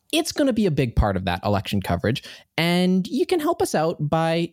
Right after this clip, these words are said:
just sharing the podcast. Know a friend who either knows or doesn't know anything about municipal politics. Send them a tweet, a Facebook message, or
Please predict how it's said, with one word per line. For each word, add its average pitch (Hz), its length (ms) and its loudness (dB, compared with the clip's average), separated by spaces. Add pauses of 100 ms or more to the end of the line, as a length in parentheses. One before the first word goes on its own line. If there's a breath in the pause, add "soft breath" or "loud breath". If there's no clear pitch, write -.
just 302 240 -2
sharing 175 520 0
the 143 80 0
podcast. - 580 -4 (260 loud breath)
Know 220 220 4
a 254 60 0
friend 208 340 0
who 147 260 0
either 120 220 0
knows 101 400 0
or 110 200 -4
doesn't - 360 -4
know 185 220 2
anything 233 340 0
about 226 160 0
municipal 233 380 -2
politics. 269 500 -2 (180 loud breath)
Send 311 240 0
them 311 80 2
a 285 60 0
tweet, 175 380 0
a 175 60 0
Facebook 135 440 -2
message, 143 420 0
or 120 220 0